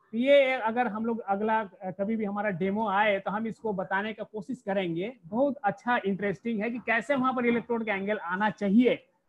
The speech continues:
root run के दौरान। और आपका यहाँ कहा है कि, अ, keep the root gap और, अ, अ, keep the root gap and root face properly, आपका root face का gap, root face और root gap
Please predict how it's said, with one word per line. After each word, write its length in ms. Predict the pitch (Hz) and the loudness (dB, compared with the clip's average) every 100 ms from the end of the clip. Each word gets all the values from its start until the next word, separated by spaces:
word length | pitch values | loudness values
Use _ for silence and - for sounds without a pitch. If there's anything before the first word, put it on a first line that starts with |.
| - | -2
root 220 | 233 247 | 2 4
run 160 | 220 214 | 2 2
के 100 | 214 | 0
दौरान। 400 | 196 190 175 143 _ _ _ _ _ | 2 0 -2 -6 _ _ _ _ _
और 380 | 196 277 440 - - _ _ - | 6 8 6 2 -16 _ _ 2
आपका 280 | 220 - | 4 6
यहाँ 280 | 254 240 247 | 4 6 2
कहा 320 | 247 220 226 | 2 2 4
है 220 | 214 247 294 | 4 2 0
कि, 420 | 226 247 381 381 _ _ _ _ - | 0 0 0 -2 _ _ _ _ -2
अ, 240 | 185 190 | 2 4
keep 440 | 190 - 254 285 240 | 4 2 2 4 4
the 160 | 262 233 | 4 4
root 180 | 247 | 4
gap 300 | 196 190 165 | 6 4 4
और, 340 | 180 185 190 - | 2 2 2 -2
अ, 40 | 190 180 170 - _ _ 165 | -2 0 0 -4 _ _ -12
अ, 120 | 160 | -6
keep 340 | 160 - 262 226 | -6 0 2 4
the 140 | 247 | 4
root 160 | 226 254 | 4 4
gap 280 | 233 240 247 | 6 4 4
and 200 | 220 185 | 0 2
root 160 | 226 240 | 2 2
face 140 | 226 220 196 | -2 -2 -2
properly, 400 | 190 202 165 147 | 0 0 0 -2
आपका 260 | 190 202 233 | 0 0 0
root 300 | 190 254 294 | 0 2 0
face 760 | - _ - 226 254 247 247 - _ _ | -2 _ -2 2 4 4 0 -12 _ _
का 120 | 202 | 0
gap, 540 | 190 131 185 208 196 - | 0 0 2 4 2 0
root 240 | 156 233 269 | -4 -2 -2
face 440 | - 226 262 277 | -2 2 4 4
और 140 | 254 214 | 2 4
root 180 | 233 | 2
gap 260 | 208 202 202 | 2 2 2